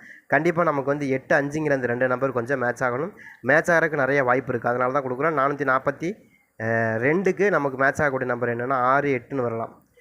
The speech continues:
இல்ல ஆறு ரெ-, அஞ்சுன்னு வரலாம். மூணு அஞ்சுன்னு வரலாம். முப்பத்தஞ்சு, எண்பத்தி, அறுபத்தி எட்டு அப்படிங்கிற நம்பர் மேட்ச் ஆகிருக்கும். ஹண்ட்ரட் பர்சன்ட் வாய்ப்புகள் இருக்கு, இல்லைன்னு சொல்லவே முடியாது. சரிங்களா? இந்த மாதிரி மெத்தட்ஸை ஃபாலோ பண்ணி கண்டிப்பா ஆடுவாங்க.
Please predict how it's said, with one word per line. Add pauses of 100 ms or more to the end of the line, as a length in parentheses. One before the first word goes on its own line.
(160)
இல்ல
ஆறு
ரெ-,
அஞ்சுன்னு
வரலாம்.
மூணு
அஞ்சுன்னு
வரலாம்.
முப்பத்தஞ்சு, (340)
எண்பத்தி,
அறுபத்தி
எட்டு
அப்படிங்கிற
நம்பர்
மேட்ச்
ஆகிருக்கும். (380)
ஹண்ட்ரட்
பர்சன்ட்
வாய்ப்புகள்
இருக்கு,
இல்லைன்னு
சொல்லவே
முடியாது.
சரிங்களா? (360)
இந்த
மாதிரி
மெத்தட்ஸை
ஃபாலோ
பண்ணி
கண்டிப்பா
ஆடுவாங்க.